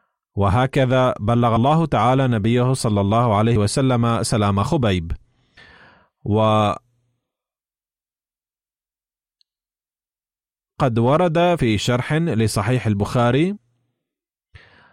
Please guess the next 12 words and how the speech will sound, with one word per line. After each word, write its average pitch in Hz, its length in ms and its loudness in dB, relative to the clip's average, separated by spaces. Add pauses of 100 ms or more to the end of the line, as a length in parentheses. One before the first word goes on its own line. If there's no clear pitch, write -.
(400)
"لما 120 260 0
قتل 180 440 0
خبيب 120 420 0
رضي 110 440 0
الله 113 420 2
عنه، 127 400 0 (500)
حول 165 500 0
المشركين 127 680 0
وجهه 120 540 0
إلى 113 240 2
غير 123 340 0
جهة 110 260 0